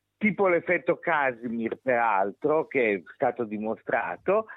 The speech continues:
per cui sarebbe possibile invece ottenere una spinta da un motore di questo genere. La cosa è molto controversa, però c'è un gruppo che lavora presso un centro della nasa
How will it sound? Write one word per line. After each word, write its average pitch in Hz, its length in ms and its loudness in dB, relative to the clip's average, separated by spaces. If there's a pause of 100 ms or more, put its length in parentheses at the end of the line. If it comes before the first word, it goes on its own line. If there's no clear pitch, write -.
(360)
per 208 220 0
cui 185 500 0
sarebbe 180 540 0
possibile 208 800 -2
invece 170 500 0
ottenere 139 760 2
una 151 380 0
spinta 180 420 0
da 165 120 2
un 147 120 0
motore 123 420 0
di 101 140 -10
questo 92 360 -6
genere. 76 580 -8 (400)
La 147 140 0
cosa 196 280 0
è 160 40 2
molto 139 360 0
controversa, 151 1080 0 (800)
però 214 460 4 (340)
c'è 185 440 2
un 131 540 -2
gruppo 147 580 -2
che 113 120 -2
lavora 143 460 4
presso 156 580 -2
un 107 380 -8
centro 147 500 -2
della 123 260 2
nasa 151 640 0